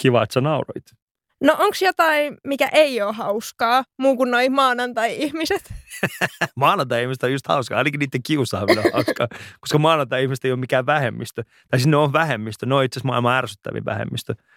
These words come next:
Speaker 1: koska ne on niinku maanantaina aina in your face. Mutta tota, <laughs> mä en ite niinku erottele sitä, mille saa nauraa ja mille ei saa nauraa, koska se on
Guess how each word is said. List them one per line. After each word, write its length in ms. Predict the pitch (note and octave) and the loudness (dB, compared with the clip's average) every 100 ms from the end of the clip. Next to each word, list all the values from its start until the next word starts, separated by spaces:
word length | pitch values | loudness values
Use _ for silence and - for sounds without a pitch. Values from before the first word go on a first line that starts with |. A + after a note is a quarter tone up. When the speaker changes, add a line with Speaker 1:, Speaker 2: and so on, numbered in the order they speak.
| - - | -18 -4
Speaker 1:
koska 260 | A#2 - | -2 0
ne 100 | A2 | 2
on 140 | A#2 A2+ | 2 0
niinku 300 | A2 A2 - | 0 -2 2
maanantaina 680 | B2+ A#2 G#2+ G#2 G2 G2+ G#2 | 2 2 0 -2 -2 0 0
aina 160 | A2 - | 0 0
in 140 | A#2 A2+ | 0 0
your 160 | A2 - | -2 0
face. 360 | B2 A#2 - - _ _ _ _ _ | 0 0 -4 -14 _ _ _ _ _
Mutta 280 | A2 A2 G#2 | 0 2 2
tota, 340 | G2 G#2 G#2+ - - - - - | 2 2 0 0 -10 -10 -8 -4
<laughs> 440 | D#4+ - _ - | -4 -6 _ -6
mä 140 | F#3+ A3 | -2 -2
en 80 | |
ite 160 | A3+ A#3 | 0 0
niinku 460 | F3+ D#3+ E3+ D#3+ D#3 _ _ _ - - _ _ D3+ | 0 2 2 2 0 _ _ _ -10 -10 _ _ 2
erottele 460 | F3+ F3+ - B2+ | 4 2 0 -4
sitä, 280 | A#2 A#2+ B2 | -4 -2 0
mille 240 | B2 A#2+ | 2 0
saa 280 | A#2 C3+ B2 | 0 0 2
nauraa 360 | A#2 A#2 A2 G2+ | 2 0 0 0
ja 80 | G#2+ | 0
mille 220 | A2 A2 | 0 2
ei 180 | A#2 A#2 | 2 0
saa 200 | - - | -4 -4
nauraa, 360 | - - - | -2 0 0
koska 260 | A2+ - A2+ | -2 -6 0
se 80 | A#2 | 2
on 200 | A2+ | 2